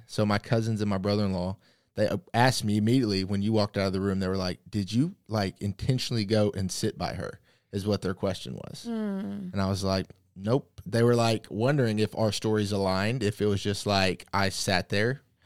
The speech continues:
Speaker 1: just at, by chance,
Speaker 2: Yeah.
Speaker 1: not by chance as we know it, but,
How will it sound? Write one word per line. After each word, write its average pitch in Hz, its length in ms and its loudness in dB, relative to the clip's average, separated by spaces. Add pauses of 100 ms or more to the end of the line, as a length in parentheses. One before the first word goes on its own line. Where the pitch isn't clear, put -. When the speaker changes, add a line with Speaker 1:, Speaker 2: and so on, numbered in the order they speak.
(180)
Speaker 1:
just 95 160 -4
at, 98 280 -2
by 101 140 0
chance, 104 540 -2
Speaker 2:
Yeah. 208 100 0
Speaker 1:
not - 160 2
by 95 140 2
chance - 480 -4
as 90 240 -2
we 90 60 -2
know 90 200 -2
it, - 160 -6
but, 104 220 -2